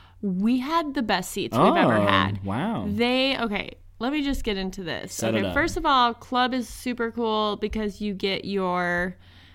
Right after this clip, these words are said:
Speaker 1: um, like, the concessions are, like, nicer and they're inside and it's just nicer setup.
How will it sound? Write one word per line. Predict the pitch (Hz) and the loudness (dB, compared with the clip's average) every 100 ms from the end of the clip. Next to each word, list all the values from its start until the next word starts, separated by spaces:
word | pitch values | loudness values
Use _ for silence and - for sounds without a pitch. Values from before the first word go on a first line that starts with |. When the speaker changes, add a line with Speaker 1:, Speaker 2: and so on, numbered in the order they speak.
| - - | -8 0
Speaker 1:
um, | 190 165 143 131 151 185 - - - - - - - - - - | 2 4 2 0 -4 -6 -12 -20 -20 -20 -20 -20 -18 -16 -6 0
like, | 233 | 2
the | 220 | 2
concessions | 220 233 226 214 - 226 208 | 0 0 2 2 2 0 2
are, | 214 208 | 0 2
like, | 196 190 | 2 2
nicer | 214 180 165 - 214 208 202 | 4 6 6 2 2 4 4
and | 196 190 | 2 2
they're | 196 | 0
inside | - 202 190 196 175 180 185 185 | 0 -2 0 2 4 4 2 0
and | 175 | -2
it's | 180 - | -4 -6
just | 202 - | -8 -6
nicer | 165 180 190 196 | -4 -4 -4 -6
setup. | - 185 175 190 | -2 0 2 0